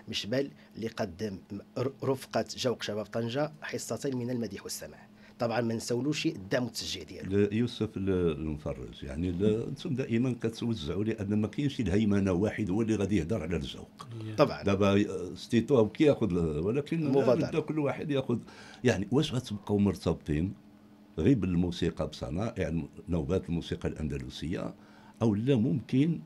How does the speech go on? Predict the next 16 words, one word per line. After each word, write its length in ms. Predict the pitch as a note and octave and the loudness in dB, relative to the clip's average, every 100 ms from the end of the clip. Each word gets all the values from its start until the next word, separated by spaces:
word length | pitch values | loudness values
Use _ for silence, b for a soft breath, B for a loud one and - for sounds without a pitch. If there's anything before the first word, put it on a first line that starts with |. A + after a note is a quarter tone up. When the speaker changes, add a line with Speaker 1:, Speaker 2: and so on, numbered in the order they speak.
| - | -14
Speaker 2:
في 100 | - | -4
المشروع 520 | G#2 F#2+ G2+ - A2 | 2 2 0 -2 -2
ديالكم 600 | E2+ F2+ D#2+ - F2+ A#2+ B2+ B B B - | 2 2 2 0 -2 0 -4 B B B 0
ان 400 | G2+ F#2+ A#2+ B2 G#2 | 2 4 2 0 -2
يكون 320 | G2+ A#2 F2+ | 0 2 2
الاهتمام 560 | D2+ - G#2+ G2+ B2 | 2 2 2 4 2
بكل 420 | F2 A2 - D3+ B2 | 0 -2 -2 2 2
الانماط 580 | G#2 G2 F#2 A#2+ A#2+ | 2 0 2 2 0
الغنائيه 500 | E2+ F#2 G#2 A#2+ G2 | 0 2 2 2 2
التي 340 | G2 F2+ E2+ E2+ | 2 2 2 0
خرجت 640 | - C3 G#2+ F#2+ A2+ - | 2 2 2 2 0 2
من 140 | G#2 F#2+ | 2 2
صلب 320 | - A#2 F#2+ | 0 -2 0
الموسيقى 500 | G2 F#2+ - A2 F#2+ | -2 -4 -4 -2 -2
الاندلسيه 580 | F2+ G2 F2+ F2 - A#2+ | -2 -2 -2 -4 -4 -2
المغربيه، 600 | G2 D#2+ D#2+ B1 A1 | 0 0 -2 -4 -10